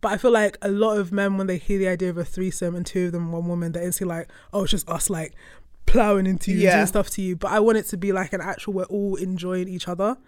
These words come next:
Speaker 1: because I'm not here to be, like, the,
Speaker 2: That
Speaker 1: I mean, it depends on the mood, but I'm not here to be, like, your fuck toy.
Speaker 2: Yeah.
Speaker 1: Yeah.
Speaker 2: Yeah, like, that's, that's probably the only M F M, um,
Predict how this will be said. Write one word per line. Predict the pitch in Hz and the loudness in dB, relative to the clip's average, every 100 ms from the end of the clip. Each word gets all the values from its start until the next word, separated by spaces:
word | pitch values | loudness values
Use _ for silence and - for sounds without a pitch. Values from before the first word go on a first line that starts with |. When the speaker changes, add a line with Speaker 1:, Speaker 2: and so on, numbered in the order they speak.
| _ - - | _ -20 -20
Speaker 1:
because | - 196 247 208 | -4 0 0 0
I'm | 208 | 2
not | 220 185 | 2 2
here | 226 | 2
to | 214 214 | 2 -2
be, | 175 190 | -2 -2
like, | 180 180 170 | -4 -6 -4
the, | 180 170 170 - - - | -4 -4 -8 -14 -20 -4
Speaker 2:
That | - | -2
Speaker 1:
I | 494 | 0
mean, | 466 | 0
it | 381 | -2
depends | 285 349 220 | -6 -6 -6
on | 196 180 | -6 -6
the | 175 | -4
mood, | 185 170 - - | -4 -4 -6 0
but | - | 2
I'm | 226 | 2
not | 240 220 | 2 2
here | 240 | 0
to | 208 | 0
be, | 220 | 0
like, | 202 202 | 0 0
your | 208 | -2
fuck | 180 208 - - | -4 -4 -6 -8
toy. | - 190 175 | -2 -2 0
Speaker 2:
Yeah. | - - | -2 -4
Speaker 1:
Yeah. | - 170 135 - | -8 -10 -10 -6
Speaker 2:
Yeah, | 170 143 | -4 -2
like, | 160 - | -4 -4
that's, | 185 180 | -8 -8
that's | - 202 | -8 -8
probably | - 196 190 - | -6 -8 -10 -10
the | 175 - | -12 -6
only | 175 170 165 160 - _ _ _ _ _ _ _ | -6 -6 -6 -10 -12 _ _ _ _ _ _ _
M | 175 165 | -12 -12
F | - | -12
M, | 165 160 165 170 _ - _ _ | -14 -12 -14 -18 _ -20 _ _
um, | - 151 131 143 | -10 -8 -8 -12